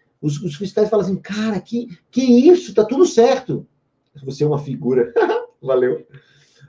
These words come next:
É, cara, é isso. Tu, tu tem que fazer certo, que daí,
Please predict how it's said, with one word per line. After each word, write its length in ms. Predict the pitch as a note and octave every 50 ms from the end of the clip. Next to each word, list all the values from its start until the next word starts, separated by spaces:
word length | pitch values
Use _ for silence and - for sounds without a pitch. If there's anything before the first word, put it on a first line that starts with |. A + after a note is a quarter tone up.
| _ _ C#3
É, 920 | D3 D#3 E3 E3 D#3+ E3 E3 D#3+ D#3 D#3 D#3 D#3 D#3 D3+ D3+ D3 C#3+ - _ _ _ _ _
cara, 220 | _ C4+ F4+ F4 A#3
é 100 | G3+ A#3
isso. 360 | C#4 E4+ F4+ - - A3+ -
Tu, 220 | - - E3 D3 C#3+ -
tu 100 | - D#3+ -
tem 120 | G#3+ A3
que 80 | A3 _
fazer 200 | A3+ G#3 A3 A3
certo, 480 | - - - F#3+ A3+ A#3 A3+ A#3 G3
que 80 | F#3 G3+
daí, 440 | F#3 F#3+ G#3+ A#3 A#3+ A#3+ A#3 G#3+